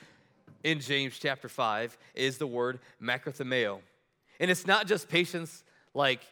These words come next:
you would think the word patience, but I, I want you guys to think about this. Anyone know someone <clears throat> that has, you would say they have a short fuse? Anyone know s-, no one?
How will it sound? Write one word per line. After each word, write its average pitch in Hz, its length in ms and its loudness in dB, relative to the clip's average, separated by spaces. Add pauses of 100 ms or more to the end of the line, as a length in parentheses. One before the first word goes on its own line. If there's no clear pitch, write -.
(140)
you 139 80 -6
would 135 100 -4
think 143 180 -8
the 120 80 -10
word 113 280 -4
patience, - 480 -6
but 107 160 -2
I, 101 220 -6
I 90 40 -8
want 139 200 -8
you 139 60 -10
guys 139 120 -4
to - 60 -16
think 131 100 -8
about 117 160 -8
this. 107 300 -8 (480)
Anyone 143 400 -6
know 139 100 -4
someone 139 460 -6 (200)
<clears throat> - 180 -18
that 110 140 -6
has, 123 380 -2
you 123 60 -14
would 117 120 -10
say 120 180 -4
they 117 80 -6
have 117 160 -6
a 113 40 -8
short 127 260 -10
fuse? 131 440 -12 (1000)
Anyone 123 360 -10
know 131 80 -10
s-, - 180 -20
no 110 200 -16
one? 139 280 -12